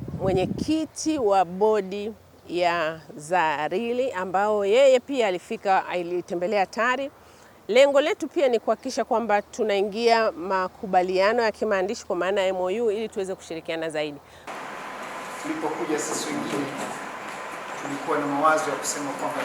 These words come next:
Speaker 2: tunakwenda, lakini yale tuliokuwa tunayo vichwani, pengine tu tunakwenda kuyaweka sawa tu. Lakini tulipofika hapa, tumekuta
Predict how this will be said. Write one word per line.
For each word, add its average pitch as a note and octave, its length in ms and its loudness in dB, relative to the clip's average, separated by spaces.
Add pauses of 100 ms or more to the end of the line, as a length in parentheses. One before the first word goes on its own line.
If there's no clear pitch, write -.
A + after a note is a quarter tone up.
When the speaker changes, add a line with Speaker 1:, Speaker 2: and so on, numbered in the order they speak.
Speaker 2:
tunakwenda, - 560 -4 (1300)
lakini D3 380 -2
yale F3+ 260 4
tuliokuwa D#3 460 -4
tunayo D#3 340 2
vichwani, - 560 2 (640)
pengine D3 440 -4
tu - 60 -8 (120)
tunakwenda C#3 580 -2 (840)
kuyaweka C#3 400 -2
sawa - 320 0 (140)
tu. - 80 -8 (560)
Lakini - 880 4
tulipofika - 640 0
hapa, - 360 4 (1500)
tumekuta C#3+ 500 -6